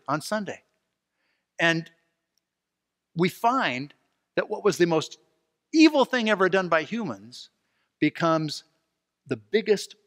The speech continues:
blessing of all time as Jesus' sufferings in our place redeem us, get a, earn us forgiveness, and bring us into reconciliation with God. So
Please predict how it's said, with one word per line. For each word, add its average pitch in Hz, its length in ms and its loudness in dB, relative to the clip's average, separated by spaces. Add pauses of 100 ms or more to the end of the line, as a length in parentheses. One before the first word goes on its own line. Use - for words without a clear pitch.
blessing 131 560 -2
of 117 100 -10
all 123 160 -2
time 127 440 -8
as 117 240 -8
Jesus' 151 760 -6
sufferings 131 640 -8
in 135 80 -12
our 117 120 -6
place 131 440 -6 (640)
redeem 143 380 -4
us, - 380 -14 (640)
get 139 140 0
a, 143 100 -6 (480)
earn 151 140 0
us 135 100 -2
forgiveness, 131 800 -4 (380)
and 117 320 -8
bring 135 260 -2
us - 120 -6
into 123 180 -6
reconciliation 113 880 -4
with 101 140 -12
God. 90 280 -10 (800)
So 170 500 4